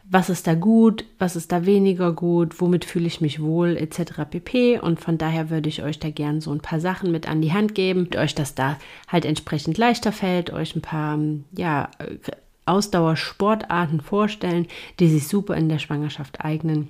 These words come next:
so dass ihr da, wenn ihr da Lust drauf habt und wenn ihr das auch vor der Schwangerschaft gemacht habt, dass ihr da keine Angst vor haben müsst, sondern direkt starten könnt.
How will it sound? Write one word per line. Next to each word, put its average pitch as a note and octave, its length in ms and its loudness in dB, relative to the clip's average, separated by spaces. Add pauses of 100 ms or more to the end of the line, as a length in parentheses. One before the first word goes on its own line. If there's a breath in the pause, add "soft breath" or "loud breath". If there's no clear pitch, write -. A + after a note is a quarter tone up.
(140)
so E3 200 2
dass D3+ 220 0
ihr D3+ 100 0
da, D3+ 160 0
wenn G3+ 140 4
ihr C4 100 4
da A#3 80 6
Lust G#3+ 300 4
drauf F#3 160 -2
habt F3 200 -4
und E3 140 -2
wenn D#3+ 140 0
ihr D#3+ 80 0
das D#3+ 200 -4
auch - 160 -10
vor G#3 220 0
der G#3+ 140 2
Schwangerschaft F#3 540 -4
gemacht D#3+ 400 -4
habt, E3 300 -6
dass D#3+ 160 0
ihr E3 100 -2
da E3 220 -4 (140)
keine F3+ 280 2
Angst G#3+ 240 -2
vor F#3+ 120 0
haben F3 180 4
müsst, E3+ 220 0
sondern D#3+ 260 0
direkt C#3 340 -6
starten - 360 -6
könnt. D3+ 300 -8